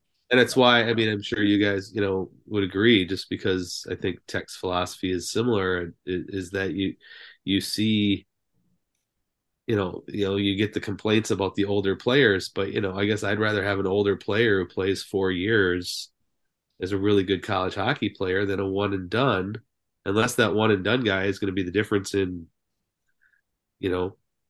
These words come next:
maybe getting you to a national championship. But that, those, that's hard to do because teams like Michigan Tech, Minnesota State,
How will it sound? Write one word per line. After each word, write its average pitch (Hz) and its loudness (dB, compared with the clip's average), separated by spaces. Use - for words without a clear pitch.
maybe 98 2
getting 101 -2
you 95 -2
to 95 0
a 90 0
national 90 -6
championship. 104 -4
But 92 -4
that, 101 -4
those, 104 -2
that's - -10
hard 107 2
to 80 -8
do 95 4
because - -2
teams 110 -4
like 95 0
Michigan 92 -4
Tech, 98 -2
Minnesota 95 -6
State, 98 0